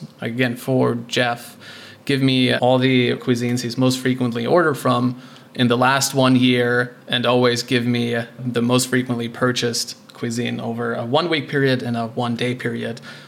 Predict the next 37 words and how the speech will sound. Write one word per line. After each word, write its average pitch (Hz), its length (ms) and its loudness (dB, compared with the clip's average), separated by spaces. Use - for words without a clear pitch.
for - 220 2
any 139 180 0
given 131 280 0
point 123 260 -4
in 113 100 -6
time 123 400 -2
in 143 140 0
the 135 100 4
last 117 480 0
one 117 240 -4
year. - 320 -18
And 117 180 2
then 120 400 0
from 123 480 0
the 120 260 -2
Tekton 127 340 -2
S 117 140 -2
D 120 100 -8
K, 139 400 0
you 127 100 0
would 120 120 -2
now 120 180 2
get 123 140 -4
a 117 40 -4
data 143 260 0
frame 131 300 0
back 123 420 0
that 117 560 -2
you 123 120 0
can 120 180 0
now 120 300 2
start 117 380 0
training 117 280 -4
your 123 100 0
model 135 300 0
on. - 220 -10
And 110 560 -6